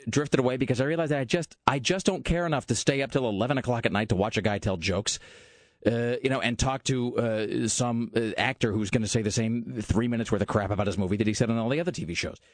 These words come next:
Which is not a knock on Kimmel or on, or on Conan. I mean, Conan, the thing about Conan, he's really funny. He's a truly hilarious, original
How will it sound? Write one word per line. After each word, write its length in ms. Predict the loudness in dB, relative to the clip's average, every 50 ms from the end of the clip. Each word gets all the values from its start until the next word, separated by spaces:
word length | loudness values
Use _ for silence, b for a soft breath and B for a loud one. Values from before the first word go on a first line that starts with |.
| b b b b b b 0
Which 160 | 0 2 0
is 80 | 0
not 180 | 0 0 0 0
a 60 | 0
knock 320 | 0 0 0 0 0 0 0
on 160 | 0 0 0
Kimmel 320 | 0 0 0 0 0 0
or 220 | 0 0 0 0 0
on, 160 | 0 0 0
or 160 | 0 0 0
on 120 | 0 0
Conan. 300 | 0 -2 -2 0 0 0
I 60 | 0 0
mean, 100 | 0 0
Conan, 240 | 0 0 0 0
the 80 | -2 -2 0
thing 160 | 0 0 0
about 160 | 0 0 0
Conan, 200 | 0 0 0 0
he's 180 | 0 0 0 0
really 520 | 0 0 2 0 0 0 0 0 -2 -2
funny. 260 | 0 0 0 0 0
He's 140 | -2 -2 -2
a 60 | -2
truly 440 | -2 -2 -2 -2 0 0 0 0 -2
hilarious, 840 | -2 0 -2 -2 0 0 0 0 0 0 0 0 -2 -2 -2 -4 -8 b b b b b b b b b b _ 0
original 760 | 0 2 2 2 0 0 0 0 0 0 2 2 0 0 -2